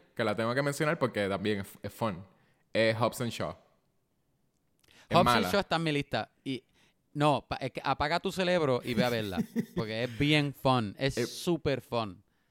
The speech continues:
Speaker 1: es mala, pero es fun, exacto. Es, es más porque
Speaker 2: Se-
Speaker 1: posiblemente si yo veía Jumanji dos, eh, ¿Jumanji dos se llama? ¿O Jumanji
Speaker 2: Jumanji,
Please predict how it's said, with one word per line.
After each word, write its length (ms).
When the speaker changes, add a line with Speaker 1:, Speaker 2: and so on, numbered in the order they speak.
Speaker 1:
es 80
mala, 300
pero 160
es 60
fun, 160
exacto. 420
Es, 100
es 120
más 140
porque 500
Speaker 2:
Se- 220
Speaker 1:
posiblemente 460
si 100
yo 140
veía 340
Jumanji 380
dos, 340
eh, 800
¿Jumanji 260
dos 120
se 80
llama? 180
¿O 180
Jumanji 840
Speaker 2:
Jumanji, 600